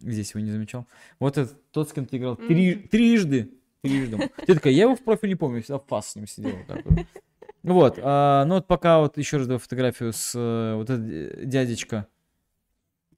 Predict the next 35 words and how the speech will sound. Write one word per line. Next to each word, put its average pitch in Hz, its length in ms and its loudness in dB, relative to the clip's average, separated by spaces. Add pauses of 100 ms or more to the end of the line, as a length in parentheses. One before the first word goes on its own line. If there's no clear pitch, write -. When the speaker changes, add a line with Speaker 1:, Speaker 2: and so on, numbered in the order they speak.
Speaker 1:
вот, 113 460 -2 (220)
а, 113 580 0
держит 113 460 0 (220)
улей, 165 460 -2 (460)
не 123 180 -2
улей, 143 240 0
а 101 40 -6
как - 180 -12
соты, 165 340 -4
да, 127 240 -2
и 127 160 -2
очень 113 260 -2
Speaker 2:
Мгм. 113 80 -2
Speaker 1:
много 113 200 -2
здесь 107 380 -6 (140)
пчёл. 160 460 -4 (580)
Он 120 140 -2
там 117 120 -4
выращивал 120 420 -2
мёд. 165 260 -4
Я 139 100 2
щас - 180 -10
прочитаю 135 520 -4
на 117 300 -2
нашем 117 320 -4
сайте, 143 420 -6 (400)
как, 131 200 0
э, 113 580 0
статья 120 420 -4
об 107 140 -2
этом 107 260 -4
выезде. 135 500 -4 (240)
Назывался 120 540 -4
«Гаенские 117 600 -2
вытоки» 123 520 -6